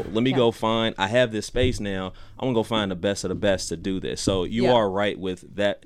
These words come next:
Speaker 1: There is another form of, of jujitsu, Brazilian jujitsu,
Speaker 3: Right.
Speaker 1: which, which focuses more on stand up and different things like that.
Speaker 3: Yeah.
Speaker 1: So
Speaker 3: Sarah Jenkins had an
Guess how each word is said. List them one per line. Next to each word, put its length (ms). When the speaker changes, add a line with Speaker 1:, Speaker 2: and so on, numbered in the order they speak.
Speaker 1:
There 140
is 100
another 420
form 520
of, 380
of 120
jujitsu, 480
Brazilian 480
jujitsu, 420
Speaker 3:
Right. 160
Speaker 1:
which, 160
which 240
focuses 440
more 280
on 80
stand 380
up 120
and 100
different 280
things 260
like 200
that. 220
Speaker 3:
Yeah. 180
Speaker 1:
So 400
Speaker 3:
Sarah 400
Jenkins 500
had 140
an 100